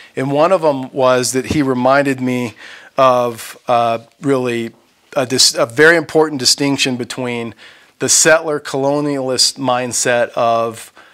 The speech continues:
that we have rights, what are my rights, versus the indigenous perspective of we're born into this world with obligations, an obligation to serve and take care of and be a steward of the earth,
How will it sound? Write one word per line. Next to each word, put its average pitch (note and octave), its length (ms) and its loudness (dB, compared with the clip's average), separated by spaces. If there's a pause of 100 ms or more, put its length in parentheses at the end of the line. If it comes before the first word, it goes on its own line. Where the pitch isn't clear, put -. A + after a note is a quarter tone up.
(180)
that A#2+ 200 -2
we B2 140 -2
have A#2 260 -4
rights, A2+ 640 -2
what A#2 140 -2
are A2+ 60 -2
my G#2+ 180 -4
rights, G2 720 -6 (440)
versus C3 640 0
the B2+ 120 -2
indigenous C3 640 -2
perspective A#2+ 880 -2
of A2+ 460 -4 (520)
we're C3+ 140 0
born C#3+ 460 0
into C#3 440 -6
this B2+ 240 0
world B2 300 -2
with A#2 140 -4
obligations, G#2 1000 -4 (260)
an A#2 100 0
obligation B2 640 0
to A2+ 80 -6
serve B2 640 0
and G#2+ 160 -12
take B2 200 -6
care B2+ 300 -2
of A#2+ 100 -6
and A#2+ 80 -10
be A#2+ 140 -4
a A#2 60 -6
steward B2 440 -4
of A#2 140 -6
the A2+ 120 -8
earth, D3+ 540 -4